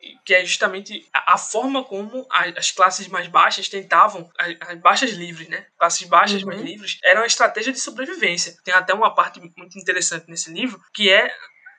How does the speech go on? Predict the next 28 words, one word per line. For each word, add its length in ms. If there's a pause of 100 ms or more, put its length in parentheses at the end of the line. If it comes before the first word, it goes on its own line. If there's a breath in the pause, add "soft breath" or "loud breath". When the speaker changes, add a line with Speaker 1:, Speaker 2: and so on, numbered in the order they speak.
(140)
Speaker 1:
como 220
os 80
escravos, 680
eles 220
acabam 340
sendo 200
retratados 580
nesse, 240
dentro 200
dessa 220
figura, 360
dentro 200
desse 180
cenário, 320
né? 120
Objetos 440
que 100
compõem 320
a 60
cena, 300
que 100
fazem 420
uma 180
coisa 220
acolá, 380 (340 loud breath)
eles 260
não 240
têm 380